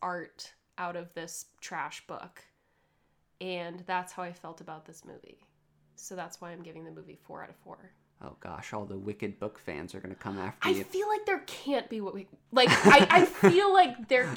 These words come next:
Speaker 1: can't be Wicked book fans. And that's something that I will, like, go down. I, okay, fine. I, I read that book when I was in high school, but I have feelings about that book.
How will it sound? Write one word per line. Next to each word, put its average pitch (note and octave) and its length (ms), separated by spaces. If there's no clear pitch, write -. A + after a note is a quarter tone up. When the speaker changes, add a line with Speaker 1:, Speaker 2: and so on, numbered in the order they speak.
Speaker 1:
can't B3 300
be A3 100
Wicked F3+ 320
book - 180
fans. - 200
And C4+ 140
that's F4 180
something F4 220
that C#4+ 100
I A#3+ 100
will, G#3+ 140
like, F#3 260
go F#3+ 200
down. F3 400
I, - 60
okay, A#3 280
fine. E3+ 360
I, G3+ 460
I G3+ 80
read F#3+ 180
that F3+ 120
book F3+ 160
when F3+ 100
I E3+ 60
was E3+ 100
in F3+ 60
high F3+ 120
school, E3 420
but F3+ 340
I F#3+ 120
have F#3 260
feelings F3 380
about F3 240
that - 160
book. - 200